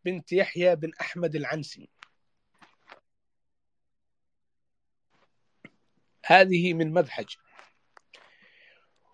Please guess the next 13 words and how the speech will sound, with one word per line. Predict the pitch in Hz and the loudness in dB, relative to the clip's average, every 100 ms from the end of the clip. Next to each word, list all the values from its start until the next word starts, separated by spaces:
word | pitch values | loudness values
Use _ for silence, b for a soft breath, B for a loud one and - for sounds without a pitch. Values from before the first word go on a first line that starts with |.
| _ | _
وكانت | 160 143 196 226 226 - | -8 4 6 6 2 -2
من | 185 190 | -4 -2
عنس، | 143 185 - - - - - - _ _ _ _ | 0 -2 -4 -16 -18 -18 -20 -20 _ _ _ _
وهي | 160 165 175 170 | 0 2 2 2
زوجة | 180 196 175 165 175 | 0 -2 -4 -4 -4
الأمير | 165 165 165 175 170 - | -4 -6 -6 -6 -6 -8
شمس | - - 170 151 - | -12 -8 -6 -8 -10
الدين | 135 127 175 151 113 - _ - | -12 -6 -4 -4 -8 -18 _ -10
علي | - 143 165 147 | 4 6 6 2
بن | 135 127 | -4 -10
رسول، | 120 - 139 113 _ _ _ _ _ _ _ _ _ _ _ _ _ _ _ _ _ _ _ | -10 -10 -8 -8 _ _ _ _ _ _ _ _ _ _ _ _ _ _ _ _ _ _ _
وهو، | 143 156 160 170 165 156 _ _ _ - | 0 2 6 4 4 -4 _ _ _ -12
آه، | 127 117 117 110 117 - | -10 -10 -12 -16 -14 -14